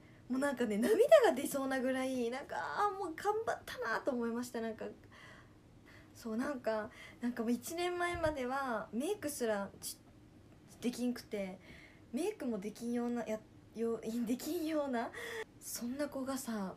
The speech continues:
テレビでさ、ドカーンって出てさ、もうなんか、<gasps> もうか、頑張ったなーっ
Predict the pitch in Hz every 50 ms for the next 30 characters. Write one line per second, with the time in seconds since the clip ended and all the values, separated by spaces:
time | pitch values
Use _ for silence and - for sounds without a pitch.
0 | - - - - 247 247 294 285 240 247 208 220 220 220 226 202 208 214 - -
1 | - - - - - - - 415 427 - - - - - 67 - - 302 269 262
2 | 240 262 262 254 262 247 - 240 226 220 208 220 277 359 440 453 508 508 466 427
3 | 381 359 359 - - 740 807 807 831 807 679 - - - - - 508 453 427 440
4 | 480 508 539 539 571 554 - - - - - 554 - - - - - - - -
5 | - - - - 480 508 508 494 480 453 440 415 - - - - - - - -
6 | - - - - 294 294 294 - - 247 302 302 294 - 233 220 214